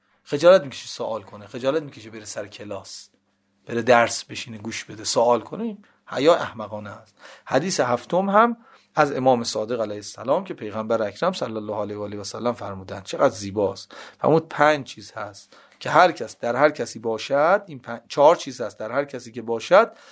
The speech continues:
اگرچه از فرق سرش تا کف پاش پر از گناه باشد، خداوند اون گناهان را تبدیل به حسنه خواهد کرد.»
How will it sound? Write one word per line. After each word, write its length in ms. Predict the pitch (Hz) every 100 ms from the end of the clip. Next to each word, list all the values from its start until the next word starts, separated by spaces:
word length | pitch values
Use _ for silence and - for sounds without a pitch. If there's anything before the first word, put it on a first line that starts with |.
| - -
اگرچه 460 | 143 147 139 -
از 260 | 143 120 -
فرق 380 | - 185 170 135
سرش 420 | - 123 101 -
تا 80 | 117
کف 300 | - 170 123
پاش 240 | - 117
پر 180 | - 170
از 160 | 127
گناه 380 | - 120 117 107
باشد، 460 | 123 120 - 220 240 - _ _ _ _ _ _ _ _ _ _ _ - -
خداوند 960 | - 127 131 131 139 185 208 208 208 190
اون 220 | 170 175
گناهان 500 | 139 135 127 123 156
را 80 | 147
تبدیل 380 | 143 117 127 139
به 100 | 117
حسنه 340 | 104 - 117
خواهد 440 | 113 101 95 95 -
کرد.» 680 | - 82 82 - _ _